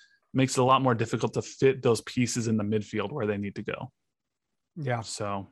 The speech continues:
Speaker 2: Absolutely agree.
Speaker 1: I don't know. Uh, there, there was one bit of good news that came out of the game day.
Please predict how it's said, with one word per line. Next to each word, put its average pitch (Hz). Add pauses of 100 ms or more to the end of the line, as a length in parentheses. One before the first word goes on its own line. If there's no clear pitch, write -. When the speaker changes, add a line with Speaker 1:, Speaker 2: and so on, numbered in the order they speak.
(120)
Speaker 2:
Absolutely 135
agree. 120 (680)
Speaker 1:
I 113
don't 101
know. 98 (440)
Uh, 107
there, 127
there 135
was 208 (220)
one 175
bit 208
of 175
good 190
news 240 (100)
that 135
came 147
out 147
of 139
the 135
game 156
day. 113